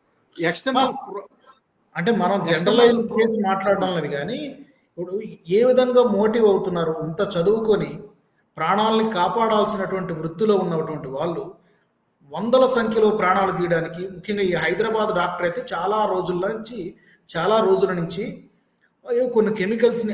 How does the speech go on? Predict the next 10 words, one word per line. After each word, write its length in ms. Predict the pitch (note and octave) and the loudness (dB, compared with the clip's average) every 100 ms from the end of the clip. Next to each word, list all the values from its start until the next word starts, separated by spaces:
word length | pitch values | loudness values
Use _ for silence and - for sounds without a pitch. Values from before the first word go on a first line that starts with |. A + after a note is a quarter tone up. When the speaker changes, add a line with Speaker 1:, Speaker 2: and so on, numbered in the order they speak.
| G#3 | -4
Speaker 2:
ఆర్డర్ 320 | F3 G3+ F#3+ | -2 0 0
చేసుకొని 420 | E3+ E3+ E3+ G#3+ | -2 -4 -4 -4
ఆన్‌లైన్‌లో 480 | F#3+ E3+ F#3+ F#3+ F3+ | -2 -2 -2 -2 -2
తెప్పించుకొని 680 | E3+ D#3+ F3 E3+ - F#3+ A3 | -6 -8 -10 -12 -12 -12 -8
తన 180 | E3+ E3 | -4 -4
ఇంటినే 440 | E3 E3 G#3+ A3 | -4 -4 -4 0
ఒక 140 | G#3 | 0
ల్యాబొరేటరీగా 680 | D#3 D3+ E3+ G3+ F3 F3 E3+ | 0 -2 0 0 0 -2 -2
మార్చేసుకొని 800 | D3 D#3 - E3 - D#3+ G#3+ A3 | -2 -6 -6 -6 -6 -6 -8 -2
ఏవో 220 | G#3+ C4 | 2 2